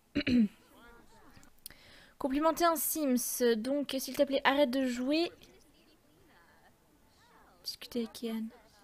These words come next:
Hop. Et toi aussi, tu vas complimenter ta maman, parce que c'est son anniversaire quand même. Tu dois lui dire qu'elle est belle, elle est gentille.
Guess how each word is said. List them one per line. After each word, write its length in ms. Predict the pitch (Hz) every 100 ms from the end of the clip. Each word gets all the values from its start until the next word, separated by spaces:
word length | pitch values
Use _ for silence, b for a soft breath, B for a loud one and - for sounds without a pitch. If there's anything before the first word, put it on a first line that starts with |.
| - _ - _ - - - - _ _ - 349 349 294
Hop. 140 | 277 - B -
Et 40 |
toi 120 | 254 285
aussi, 140 | 277
tu 120 | -
vas 80 | 247
complimenter 500 | 247 247 247 247 262
ta 140 | 254 240
maman, 280 | 233 233 285
parce 120 | -
que 80 | -
c'est 100 | -
son 100 | 247
anniversaire 520 | 226 220 226 - 285
quand 120 | -
même. 160 | 226 269 - B B B
Tu 100 | 233
dois 100 | 262
lui 120 | 262
dire 200 | 240 294
qu'elle 180 | 254 240
est 80 |
belle, 720 | 214 220 208 208 220 214 214 220 B B B
elle 120 | 233
est 80 | 240
gentille. 1120 | 233 220 220 - - 208 202 214 220 220 220